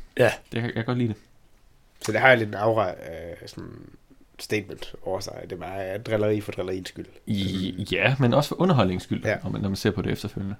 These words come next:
Speaker 1: Ja. Og det er jo ikke sådan, at, altså,
Speaker 2: Der ligger
Speaker 1: dem,
Speaker 2: en
Speaker 1: der
Speaker 2: form for
Speaker 1: bliver
Speaker 2: komik i
Speaker 1: trollet,
Speaker 2: det.
Speaker 1: de sidder jo nok tilbage og tænker, "Ha, der fik han mig."
Speaker 3: Ja.
Speaker 1: <laughs> Det kan jeg forestille mig.
Speaker 3: Ja, det må vel også have været oplevelsen af sådan lidt, "Nå, jeg er ikke den eneste, der har haft det her underlige interaktion med en mand, der hedder Ken M."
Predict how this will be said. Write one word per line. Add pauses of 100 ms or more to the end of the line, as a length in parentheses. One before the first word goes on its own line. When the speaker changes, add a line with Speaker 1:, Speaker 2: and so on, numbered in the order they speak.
(260)
Speaker 1:
Ja. (420)
Og
det
er
jo
ikke
sådan,
at,
altså, (400)
Speaker 2:
Der
ligger
Speaker 1:
dem,
Speaker 2:
en
Speaker 1:
der
Speaker 2:
form
for
Speaker 1:
bliver
Speaker 2:
komik
i
Speaker 1:
trollet,
Speaker 2:
det.
Speaker 1:
de
sidder
jo
nok
tilbage
og
tænker,
"Ha,
der
fik
han (340)
mig."
Speaker 3:
Ja.
Speaker 1:
<laughs> (320)
Det
kan
jeg
forestille
mig. (960)
Speaker 3:
Ja,
det
må
vel
også
have
været
oplevelsen
af
sådan
lidt, (180)
"Nå,
jeg
er
ikke
den
eneste,
der
har
haft
det
her
underlige
interaktion
med
en
mand,
der
hedder
Ken (100)
M."